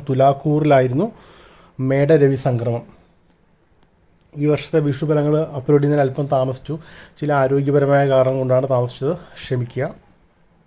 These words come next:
നമുക്ക് ഈ വിഷുഫലത്തിന് ചില പ്രത്യേകതകളുണ്ട്. അതായത്, ആ, മാസഫലങ്ങളും അതുപോലെ തന്നെ വർഷഫലങ്ങളും ഒക്കെ പറയുന്നത് ചാരഫലങ്ങളെ അടിസ്ഥാനപ്പെടുത്തിയാണ്. മറ്റു ഗ്രഹങ്ങളുടെ സ്ഥിതി കൂടെ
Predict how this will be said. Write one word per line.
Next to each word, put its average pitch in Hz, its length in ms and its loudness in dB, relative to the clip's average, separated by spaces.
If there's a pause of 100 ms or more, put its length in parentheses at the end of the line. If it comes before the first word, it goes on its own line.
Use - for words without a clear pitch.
(1400)
നമുക്ക് 180 220 0
ഈ 160 280 4
വിഷുഫലത്തിന് 190 760 0
ചില 160 120 0
പ്രത്യേകതകളുണ്ട്. 131 640 -2 (500)
അതായത്, 139 360 -2 (1400)
ആ, 147 200 2
മാസഫലങ്ങളും 170 1040 2
അതുപോലെ 156 240 4
തന്നെ 156 120 2
വർഷഫലങ്ങളും 147 640 2
ഒക്കെ 143 160 -2
പറയുന്നത് 127 480 0 (280)
ചാരഫലങ്ങളെ 143 840 0
അടിസ്ഥാനപ്പെടുത്തിയാണ്. 123 680 -2
മറ്റു 135 180 -2
ഗ്രഹങ്ങളുടെ 156 400 2
സ്ഥിതി 151 220 -4
കൂടെ 147 140 4